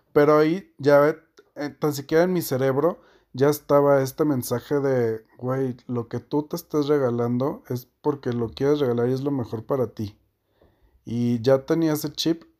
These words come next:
que poco a poco lo fui como, em, pues,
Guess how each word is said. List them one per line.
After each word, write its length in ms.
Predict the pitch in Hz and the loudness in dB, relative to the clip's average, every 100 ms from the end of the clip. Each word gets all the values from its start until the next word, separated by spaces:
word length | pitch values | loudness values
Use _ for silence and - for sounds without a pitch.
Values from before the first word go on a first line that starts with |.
| _ _ _ _ _ _ | _ _ _ _ _ _
que 100 | - | -12
poco 320 | 110 135 - | -6 -6 -4
a 80 | 147 | -4
poco 340 | 147 131 143 143 | -4 -4 0 0
lo 160 | 127 | -2
fui 220 | - 117 | -4 -10
como, 580 | 110 131 127 123 110 110 _ _ _ _ _ _ - | -4 -4 -2 -2 -4 -8 _ _ _ _ _ _ -10
em, 640 | 117 113 110 110 107 107 - _ _ | -6 -6 -4 -6 -6 -10 -14 _ _
pues, 320 | - 123 - | -10 -10 -10